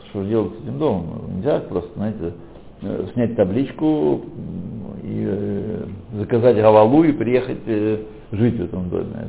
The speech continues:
Это не, все не так просто. Это уже место святое. И левателю то это не, не просто. Я знаю, что здесь довольно много квартир, потому что вот на такой занимались.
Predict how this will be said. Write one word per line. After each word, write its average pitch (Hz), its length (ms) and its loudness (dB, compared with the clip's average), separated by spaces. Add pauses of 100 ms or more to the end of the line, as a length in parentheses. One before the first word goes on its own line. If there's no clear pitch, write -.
Это 110 340 -4
не, 123 200 -6 (680)
все 143 140 0
не 156 120 -4
так 156 240 0
просто. 110 420 2
Это 92 200 0
уже 120 480 0 (240)
место 117 240 0 (160)
святое. 104 560 2 (480)
И 117 80 2
левателю 120 800 10
то 110 260 6
это 107 280 4
не, - 580 -2 (960)
не 123 120 -4
просто. 165 320 0
Я 135 160 6
знаю, 143 220 0
что 139 100 -2
здесь 139 280 -2
довольно 131 460 2
много 123 340 2
квартир, 117 360 2
потому 147 100 -4
что 123 140 0
вот 117 100 4
на 131 100 0
такой 120 200 0
занимались. 113 500 0